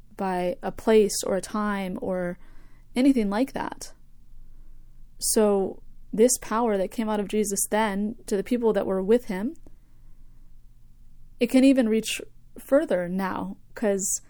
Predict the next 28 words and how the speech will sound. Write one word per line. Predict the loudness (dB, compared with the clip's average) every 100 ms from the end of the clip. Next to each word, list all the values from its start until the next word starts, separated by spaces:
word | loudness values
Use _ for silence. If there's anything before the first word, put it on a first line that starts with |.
| -20 -20 -14
he's | 0 2
not | 4 2
in | 2 2
a | 0
specific | 0 -6 -6 -8
place. | -4 -4 -2 -6 -6 -8 -12 -20 -20 -20 -20 -20 -20 -20 -20 -12
He's, | -4 -4 -4
he's | -6 -8
God. | -2 0 0 -2
He's | -6 -6 -6 -6 -2
everywhere. | 0 0 -2 -6 -10 -16 -20 -20 -20 -20 -20 -20 -20 -20 -20 -20 -20 -20 -20 -20 -20 -20 -16
So | -8
the | -4
Holy | 0 4 4
Spirit | 4 4 6 4 0 -8 -4
isn't | -2 -2 -2
limited, | -2 -2 -4 -8 -8 -14 -20 -12
just | -4 -2
as | 0 -2
Jesus | -4 -6 -4 -4
isn't | -4 -6
limited, | -6 -6 -6 -8
'cause | -8 -6
they're | -6 -6
one | -6 -6
and | -6
the |
same. | -6 -6 -6 -6